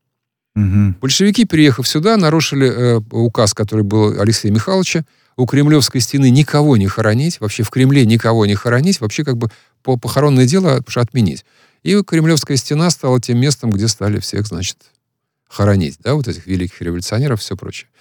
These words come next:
Speaker 1: Да,
Speaker 2: Таким образом
Speaker 1: вызывает, э, тоже ожесточённые споры?
Speaker 2: Ну, э, в, в, к-, конечно, это, понимаете, ну, представить себе погост в центре любого государства, это столица любого государства, это, конечно, странно, да?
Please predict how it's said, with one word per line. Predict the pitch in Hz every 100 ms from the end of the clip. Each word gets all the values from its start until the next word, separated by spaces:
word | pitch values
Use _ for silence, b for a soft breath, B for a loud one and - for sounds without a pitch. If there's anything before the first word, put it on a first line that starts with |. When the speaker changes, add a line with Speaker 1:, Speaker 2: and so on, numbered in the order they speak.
| b b
Speaker 1:
Да, | 120
Speaker 2:
Таким | 104 90
образом | 95
Speaker 1:
вызывает, | 101 101 92 85
э, | 95 87 82 -
тоже | 101 82 76 78 _ -
ожесточённые | 101 104 - 110 - 95 90 85
споры? | 80 - 76 69 - B B _
Speaker 2:
Ну, | 127 147 135
э, | 127 123
в, | 113 104 107 113 110 104 104
в, |
к-, | 120 117
конечно, | 127 127 185 - 113
это, | 104 104
понимаете, | 98 127 147 120
ну, | 107
представить | 123 - 151 135
себе | - 123
погост | 131 127 139 123 -
в | -
центре | 147 131 117
любого | 123 120 123 107
государства, | 113 120 156 196 -
это | 117 113
столица | 104 - 120 113 -
любого | 101 107 107 98
государства, | 95 113 147 120
это, | -
конечно, | 113 -
странно, | - 117 82 73 80
да? | 131